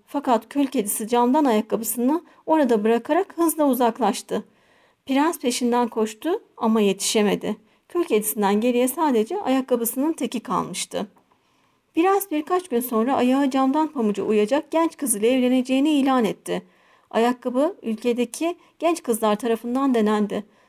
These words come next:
Sırada üvey kız kardeşler vardı. Kocaman ayaklarını ayakkabıya sokamadılar bile. Tam bu sırada prens Kül Kedisi'ni fark etti ve ayakkabıyı bir de onun denemesini istedi. Ayakkabı Kül Kedisi'nin ayağına tam olmuştu.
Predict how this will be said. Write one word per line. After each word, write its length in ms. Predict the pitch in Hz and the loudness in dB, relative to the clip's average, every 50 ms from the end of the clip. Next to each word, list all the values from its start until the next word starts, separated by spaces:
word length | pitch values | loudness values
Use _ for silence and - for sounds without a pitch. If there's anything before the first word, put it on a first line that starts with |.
| _ _ | _ _
Sırada 600 | - - - 262 269 277 269 262 302 330 381 453 - _ _ _ _ _ _ _ _ _ _ - | -4 -2 0 2 2 2 2 2 2 2 0 -2 -4 _ _ _ _ _ _ _ _ _ _ -2
üvey 280 | 254 254 294 302 302 | 0 2 2 2 0
kız 200 | 302 311 285 - | 0 -2 -4 -4
kardeşler 640 | - 254 220 196 196 208 202 202 - 196 190 202 196 | -2 -2 0 0 2 0 -2 -2 -2 0 0 0 2
vardı. 460 | 180 175 175 165 175 175 175 185 190 - _ _ _ _ _ _ _ _ _ _ _ _ - | 2 2 0 0 -2 -4 -6 -8 -8 -10 _ _ _ _ _ _ _ _ _ _ _ _ -2
Kocaman 380 | 339 339 339 320 277 247 220 - | 0 2 2 4 2 2 2 2
ayaklarını 580 | 226 220 214 214 220 - 214 196 220 254 262 - | 2 2 2 0 -2 -2 -2 0 0 0 0 0
ayakkabıya 520 | 240 247 254 247 - 220 208 220 247 277 | 0 0 0 0 -2 -2 0 0 0 0
sokamadılar 720 | - 269 247 - 269 247 233 202 202 180 185 180 180 180 | 0 -2 -2 0 0 0 0 0 0 0 2 2 0 0
bile. 260 | 175 - 147 175 208 - _ _ _ _ _ _ _ - | -2 -4 -4 -6 -6 -6 _ _ _ _ _ _ _ -12
Tam 260 | - 349 381 370 359 | -8 -6 -4 -2 -2
bu 40 | 370 | -2
sırada 380 | - 254 233 220 202 202 208 | 0 2 2 2 2 0 -2
prens 440 | - - - 226 277 359 370 - - | -2 0 0 0 2 0 -2 -4 -10
Kül 220 | - - 359 330 | -10 -6 -6 -4
Kedisi'ni 420 | 294 - 226 196 208 - - 196 214 | -2 0 0 0 0 -2 -2 -4 -4
fark 340 | - - 240 233 220 - 180 | -2 0 0 0 0 -2 -4
etti 400 | 185 185 - - 285 359 440 - _ _ _ _ - | -6 -6 -6 -6 -4 -4 -4 -6 _ _ _ _ -4
ve 40 | - | 0
ayakkabıyı 680 | - 277 320 330 320 - 233 202 185 202 202 208 233 | 2 2 2 2 2 0 -2 0 2 2 0 0 2
bir 240 | 269 285 285 247 214 | 2 2 2 2 2
de 220 | 240 277 359 403 403 | 2 0 0 0 -2
onun 280 | - 285 302 330 302 247 | 0 0 2 2 4 4
denemesini 520 | 233 226 220 196 - - - - 185 190 | 4 4 4 2 0 0 -2 -4 -2 -2
istedi. 460 | 180 185 - - 175 175 - 180 196 - _ _ _ _ _ _ _ _ - | -2 -2 -2 -4 -4 -4 -4 -4 -6 -8 _ _ _ _ _ _ _ _ -2
Ayakkabı 540 | 240 269 311 392 - - 226 208 208 214 | 0 0 0 0 -2 -2 0 0 0 0
Kül 220 | 214 - 302 277 262 | -2 -2 -2 -2 0
Kedisi'nin 420 | 240 202 196 208 - - 214 196 - | -2 -2 -2 -2 -2 0 0 -2 -2
ayağına 380 | 214 220 220 220 220 240 277 302 | 0 0 0 2 0 0 0 -2
tam 300 | - 381 320 294 269 233 | 0 0 2 2 4 2
olmuştu. 540 | 202 185 185 - - - - 190 196 196 | 2 0 -2 -6 -10 -10 -8 -8 -8 -8